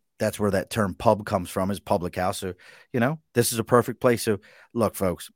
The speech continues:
I'm gonna say it a hundred times. Um, I know a few great entrepreneurs,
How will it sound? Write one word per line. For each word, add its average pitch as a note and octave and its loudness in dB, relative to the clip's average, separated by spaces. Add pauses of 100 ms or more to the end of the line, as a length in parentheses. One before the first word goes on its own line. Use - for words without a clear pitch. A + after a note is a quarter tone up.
(220)
I'm C3+ 8
gonna B2 6
say A2+ 6
it G#2 0
a F#2+ -10
hundred G#2 0
times. F#2+ 0 (500)
Um, E2+ -4 (240)
I A#2+ 4
know A#2+ 6
a G2+ 4
few A2 -2
great G#2+ 2
entrepreneurs, G2 0